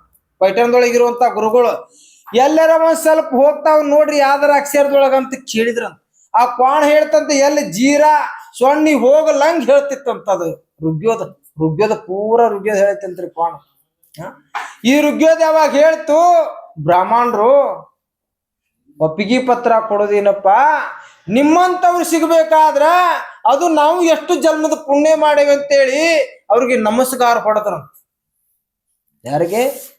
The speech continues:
ಜ್ಞಾನೇಶ್ವರ ಮೌಲಿ. ಇಂಥವ್ರಿಗೆ ಇಷ್ಟು ಕಾಡ್ಯಾರ ಈ ಜನ, ನಮ್ಮ ನಿಮಗ ಕಾಡುದೇನ್ ದೊಡ್ಡ ಮಾತೈತ್ರಿ? ಹ?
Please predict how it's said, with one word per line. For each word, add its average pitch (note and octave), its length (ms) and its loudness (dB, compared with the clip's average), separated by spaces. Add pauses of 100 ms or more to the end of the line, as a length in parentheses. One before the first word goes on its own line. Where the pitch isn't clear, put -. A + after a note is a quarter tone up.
(120)
ಜ್ಞಾನೇಶ್ವರ C3 600 -12
ಮೌಲಿ. D3+ 360 -14 (960)
ಇಂಥವ್ರಿಗೆ F4 800 2
ಇಷ್ಟು F4 280 -4
ಕಾಡ್ಯಾರ D#4+ 380 2
ಈ E4 140 -4
ಜನ, D4 240 0 (800)
ನಮ್ಮ E4+ 320 0
ನಿಮಗ F4+ 540 0
ಕಾಡುದೇನ್ E4 720 0
ದೊಡ್ಡ D4 200 2
ಮಾತೈತ್ರಿ? D4 840 0 (640)
ಹ? B3+ 60 2